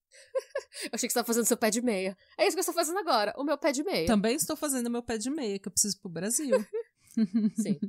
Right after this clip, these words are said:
Speaker 1: E aí, ela fazia ensaios, ela só trabalhava aos sábados, depois disso ela começou a poder viver de ser pin-up. É, todo sábado ela fazia cinco horas de sessão de fotos, ela recebia dez dólares por hora de trabalho,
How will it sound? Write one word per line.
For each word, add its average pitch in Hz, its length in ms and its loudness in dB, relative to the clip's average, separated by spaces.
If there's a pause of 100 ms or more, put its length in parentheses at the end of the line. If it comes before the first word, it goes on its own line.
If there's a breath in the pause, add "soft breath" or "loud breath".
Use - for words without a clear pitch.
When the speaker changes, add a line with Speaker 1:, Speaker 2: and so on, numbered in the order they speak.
(100)
Speaker 1:
E 311 100 4
aí, 330 440 8
ela 277 240 6
fazia 285 500 2
ensaios, 254 680 4
ela 254 180 4
só 294 160 2
trabalhava 302 500 4
aos 320 120 2
sábados, 214 520 4
depois 277 300 2
disso 285 220 -2
ela 262 100 0
começou 269 360 0
a 254 220 2
poder 262 240 0
viver 269 480 2
de 254 180 -6
ser 254 240 0
pin-up. 175 540 -6 (480)
É, 208 300 0 (120)
todo 330 260 2
sábado 262 680 2
ela 220 280 2
fazia 233 420 0
cinco 294 400 0
horas 247 240 2
de 226 80 -4
sessão 220 300 -2
de 202 100 -8
fotos, 196 720 -4 (440)
ela 277 180 8
recebia 294 640 4
dez 262 360 0
dólares 254 480 2
por 233 160 0
hora 269 220 2
de - 140 -4
trabalho, 220 640 0